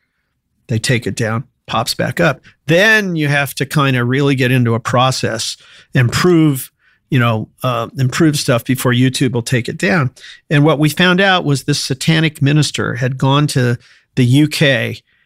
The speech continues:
uh, to P R S, the, the, the, uh, society there. Um, and I believe we were with B M I at the time. Is it B M I or ascap? I'm not sure, 'cause we went back and forth. But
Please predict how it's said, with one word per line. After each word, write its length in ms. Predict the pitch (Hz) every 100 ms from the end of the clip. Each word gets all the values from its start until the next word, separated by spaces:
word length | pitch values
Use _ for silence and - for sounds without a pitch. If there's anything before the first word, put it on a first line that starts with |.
| _ _ _ -
uh, 300 | 123 120 113
to 160 | - 135
P 240 | - 165
R 160 | 143 127
S, 260 | 127 123 -
the, 160 | 113 - -
the, 420 | 139 120 113 117 -
the, 520 | 120 113 110 110 110
uh, 280 | 113 113 113 - -
society 580 | - 131 143 139 139 123
there. 360 | 113 113 120 _ _ _ _
Um, 480 | - 127 123 123 113 _
and 140 | - 127
I 60 |
believe 320 | 127 147 156 147
we 60 |
were 60 | 135
with 140 | 131
B 160 | 135 131
M 140 | 123
I 220 | 123 127 123
at 100 | -
the 100 | 123
time. 440 | - 113 113 117 - _ _ _ _ _ _ _
Is 60 | -
it 80 | 135
B 140 | -
M 120 | 175
I 120 | 143 135
or 80 |
ascap? 560 | 123 120 123 - 104 -
I'm 100 | 117
not 180 | 123 123
sure, 360 | - 101 120 - _
'cause 160 | - 127
we 100 | 120
went 200 | 117 110
back 240 | 110 107
and 120 | 101
forth. 280 | - 104 110 - - - -
But 320 | 143 131